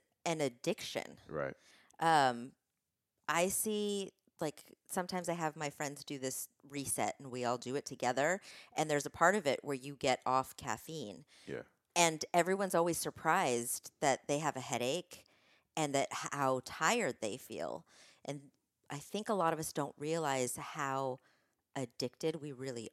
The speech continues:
Speaker 1: are
Speaker 2: Mm-hmm.
Speaker 1: to it, um, but that we don't actually need it. I know we live in coffee culture, and it's really wildly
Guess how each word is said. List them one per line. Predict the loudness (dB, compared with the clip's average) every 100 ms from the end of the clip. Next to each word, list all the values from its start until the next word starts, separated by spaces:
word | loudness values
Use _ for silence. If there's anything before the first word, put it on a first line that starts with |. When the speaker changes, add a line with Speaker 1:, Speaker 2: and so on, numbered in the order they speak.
| -10
Speaker 1:
are | -8 -8 -8 -10 -14
Speaker 2:
Mm-hmm. | -18 -14
Speaker 1:
to | -8 -4
it, | -2 -2 -6 _ -20 -20 -20 _ -2
um, | 0 0 -2 -6 -14 -20 _ _ _ _ _ _ _ _ _
but | -4 0
that | -2 -4
we | -4 0
don't | 0 0 -4
actually | -4 -4 -4 -4 -6 -8
need | -10 -12 -10 -6 -4
it. | -4 -4 -8
I |
know | -2 0
we | 0
live | 2 2 0 -4 -10 -8
in | -6 -8 -14 -16 _
coffee | 0 2 2 -2
culture, | -2 -2 0 0 2 0 -6 -20 -20 _
and | -4 -4
it's | -4 -8 -4
really | 0 0 0
wildly | 4 4 4 2 -4